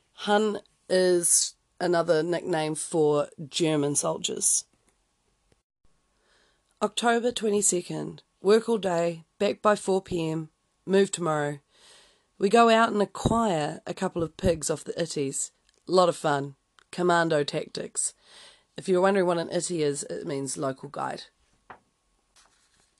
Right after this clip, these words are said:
November twenty-sixth. Move up to Forley. Get shelled just as we get into our area. I sleep in car. Spasmodic shelling at night.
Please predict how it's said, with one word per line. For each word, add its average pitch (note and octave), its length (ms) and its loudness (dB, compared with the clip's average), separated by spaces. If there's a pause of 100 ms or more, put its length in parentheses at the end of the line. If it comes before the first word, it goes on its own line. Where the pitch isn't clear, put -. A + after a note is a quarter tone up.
(880)
November A#3 360 4
twenty-sixth. - 920 0 (420)
Move A3 280 2
up A3 180 4
to - 100 -10
Forley. D3+ 600 0 (760)
Get G#3+ 180 0
shelled G#3+ 440 6
just G#3 300 2
as F#3+ 120 -2
we F#3+ 140 0
get F#3 260 0
into F3+ 380 0
our E3 80 0
area. D3+ 520 -2 (580)
I F3+ 60 4
sleep F#3+ 340 0
in F3+ 80 -2
car. D3 460 -4 (140)
Spasmodic F3 720 2
shelling E3 340 0
at D#3 140 -6
night. D3 300 -2